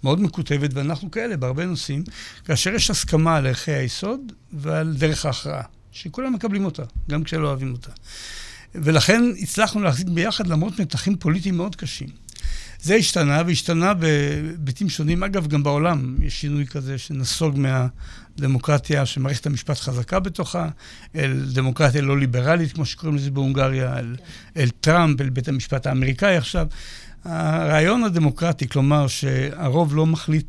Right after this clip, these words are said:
בכל עניין, אה, ויש לו מגבלות כשהוא רוצה לפגוע ביחיד או באדם, אה, הרעיון הזה שבא בעיקר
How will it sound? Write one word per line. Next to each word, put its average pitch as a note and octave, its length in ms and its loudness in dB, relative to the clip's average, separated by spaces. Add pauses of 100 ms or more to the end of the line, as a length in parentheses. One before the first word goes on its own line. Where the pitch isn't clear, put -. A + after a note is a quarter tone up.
בכל D3 340 -2
עניין, C3 480 -2
אה, C3 180 -10
ויש C#3 300 -6
לו D3+ 60 -2
מגבלות C#3 540 4 (580)
כשהוא - 180 -8
רוצה C3+ 200 -2
לפגוע B2+ 300 2
ביחיד B2+ 520 -2
או B2 60 -4
באדם, C3 500 -2 (720)
אה, C3 580 2
הרעיון D3 340 4
הזה F3+ 240 0
שבא E3+ 800 0
בעיקר F#3+ 500 -4